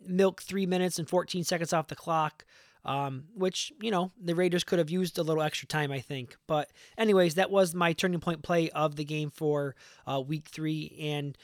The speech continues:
you know, the, the final thing that I wanna do here in segment, uh, number two is, is to take a listen to some audio from Josh McDaniels, uh, Monday press conference. Uh, I thought he was asked a couple of really good questions, questions that I was also, uh,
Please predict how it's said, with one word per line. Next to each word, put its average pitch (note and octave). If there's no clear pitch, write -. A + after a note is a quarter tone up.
you E3+
know, D#3+
the, D#3
the D#3+
final A#3+
thing A#3+
that G3+
I G3
wanna F#3
do F3+
here F3+
in E3
segment, E3
uh, D3+
number D3
two A3
is, D3+
is D3+
to D#3
take F#3
a F3
listen E3+
to E3+
some D3+
audio D#3+
from C#3+
Josh D#3+
McDaniels, D#3
uh, C3+
Monday D3+
press D#3+
conference. D#3
Uh, C3
I C3
thought D3+
he -
was C#3
asked D3+
a -
couple D3
of D3
really D3
good C#3+
questions, D3+
questions D#3
that D3
I D3
was C#3+
also, D#3+
uh, C3